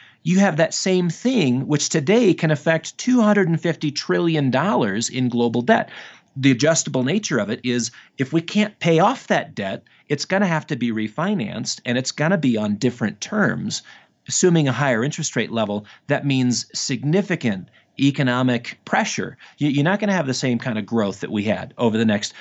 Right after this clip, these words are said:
ten, fifteen, twenty years, because all of a sudden, affordability, we realize it's not just a question of cash flow today, it's the long-term commitments that we're making. And I, I really appreciate that about you pointing that out in terms of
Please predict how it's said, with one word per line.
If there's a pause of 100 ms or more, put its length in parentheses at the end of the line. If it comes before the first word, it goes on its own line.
(160)
ten,
fifteen,
twenty
years, (280)
because
all
of
a
sudden,
affordability,
we
realize (200)
it's
not
just
a
question
of
cash
flow
today, (220)
it's
the
long-term
commitments
that
we're
making. (240)
And
I,
I
really
appreciate
that
about (280)
you
pointing
that
out
in
terms
of